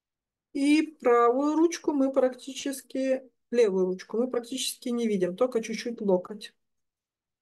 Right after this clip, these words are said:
И здесь у нас тоже красивый плащ. Вот такая у нас фигурка. И здесь тоже намечаем меч.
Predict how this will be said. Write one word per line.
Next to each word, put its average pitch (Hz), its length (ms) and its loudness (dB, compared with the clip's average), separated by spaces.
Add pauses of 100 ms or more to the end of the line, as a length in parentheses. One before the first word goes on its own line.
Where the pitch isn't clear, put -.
(1200)
И 277 180 -6
здесь 240 360 0
у 233 80 -2
нас 202 240 0
тоже 247 520 6
красивый 214 600 0
плащ. 208 640 0 (4000)
Вот 226 220 -10
такая 208 420 -4
у 202 60 0
нас 202 320 -6 (100)
фигурка. 202 540 -2
И 294 160 0
здесь 277 260 -2
тоже 269 300 0
намечаем 220 680 0
меч. 190 440 -4